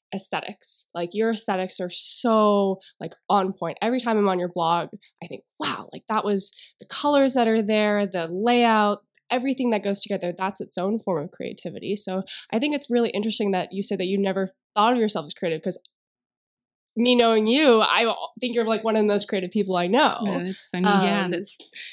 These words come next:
Speaker 2: yeah, that's how, I guess it's a way of, I mean, now maybe I would say it because it's been a couple of years of working on myself and reading about those kind of things. Like, yeah, talk to me about self-help books,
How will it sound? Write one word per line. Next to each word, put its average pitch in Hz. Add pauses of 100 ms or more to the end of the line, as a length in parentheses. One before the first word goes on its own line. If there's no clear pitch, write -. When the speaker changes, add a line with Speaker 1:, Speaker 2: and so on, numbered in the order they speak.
Speaker 2:
yeah, 233 (260)
that's 220 (300)
how, 226
I 247
guess 285
it's 262
a 240
way 214
of, 190 (380)
I 214
mean, 214
now 196
maybe 196
I 190
would 180
say 185
it 170
because 180
it's -
been 208
a 208
couple 190
of 190
years 185
of 180
working 196
on 170
myself 170
and 170
reading 185
about 165
those 165
kind 160
of 156
things. 165
Like, 156 (580)
yeah, 190 (240)
talk 190
to -
me 196
about 165 (120)
self-help 190
books, 190